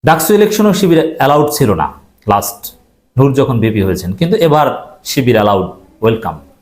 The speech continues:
তো এর মাধ্যমে একটা বিষয় কিন্তু স্পষ্ট হয়েছে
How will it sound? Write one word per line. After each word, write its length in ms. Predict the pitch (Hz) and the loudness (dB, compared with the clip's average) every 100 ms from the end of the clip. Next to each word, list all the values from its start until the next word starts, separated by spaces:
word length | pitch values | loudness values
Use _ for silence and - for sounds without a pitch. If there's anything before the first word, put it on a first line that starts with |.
| _ _ _ _ _ _ _ _ _ _ _ _ _ _ _ _ _ | _ _ _ _ _ _ _ _ _ _ _ _ _ _ _ _ _
তো 60 | - | -6
এর 200 | - 208 | -2 0
মাধ্যমে 360 | 226 220 240 240 | 2 0 0 0
একটা 280 | 202 - 233 | -4 -2 0
বিষয় 260 | 233 233 233 | 0 0 0
কিন্তু 220 | 220 185 | 2 2
স্পষ্ট 340 | - - - | 2 -2 2
হয়েছে 500 | 156 117 - 240 - | 2 2 0 -2 -4